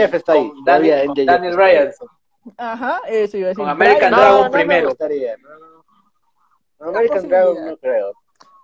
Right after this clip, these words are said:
Speaker 3: Pues no sé,
Speaker 1: Con-,
Speaker 3: ustedes,
Speaker 1: sería
Speaker 3: ustedes
Speaker 1: una
Speaker 3: qué
Speaker 1: posibilidad.
Speaker 3: opinan, Ethan? Ethan, ¿cuáles son los nombres que tú crees que puedan ser los, los que vayan a
Speaker 1: Yo
Speaker 3: empezar a
Speaker 1: creo
Speaker 3: armar algo con Jon Moxley?
Speaker 1: que ya ponerle su estate quieto a Derby Allin.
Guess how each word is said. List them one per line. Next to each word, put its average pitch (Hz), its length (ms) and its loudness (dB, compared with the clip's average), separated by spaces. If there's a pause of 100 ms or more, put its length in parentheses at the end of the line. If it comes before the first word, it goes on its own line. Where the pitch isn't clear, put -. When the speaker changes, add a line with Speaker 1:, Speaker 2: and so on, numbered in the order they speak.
(500)
Speaker 3:
Pues 302 140 -2
no 320 100 -4
sé, 349 180 -6
Speaker 1:
Con-, 285 120 0
Speaker 3:
ustedes, 247 80 -18
Speaker 1:
sería 202 320 4
Speaker 3:
ustedes 277 440 -12
Speaker 1:
una 180 100 -2
Speaker 3:
qué - 60 -10
Speaker 1:
posibilidad. 143 500 -2
Speaker 3:
opinan, 113 160 -6
Ethan? - 280 -20
Ethan, 269 300 -6
¿cuáles 277 260 -8
son 294 140 -12
los 285 120 -10
nombres 269 320 -10
que 214 140 -16
tú - 120 -20
crees 214 320 -16
que - 120 -20
puedan 196 360 -16
ser 190 200 -14
los, 180 320 -16 (600)
los 190 240 -14
que 190 160 -14
vayan 185 320 -8
a - 20 -12
Speaker 1:
Yo 185 40 -14
Speaker 3:
empezar 208 300 0
a - 20 4
Speaker 1:
creo 240 280 6
Speaker 3:
armar 180 300 -2
algo 165 240 -8
con 170 180 -16
Jon 151 120 -12
Moxley? 196 300 -18 (320)
Speaker 1:
que 165 100 -14
ya 190 160 2
ponerle 180 460 -2
su - 140 -8
estate 135 400 -10
quieto 170 640 0
a 120 320 -2
Derby 131 260 0
Allin. 95 200 -6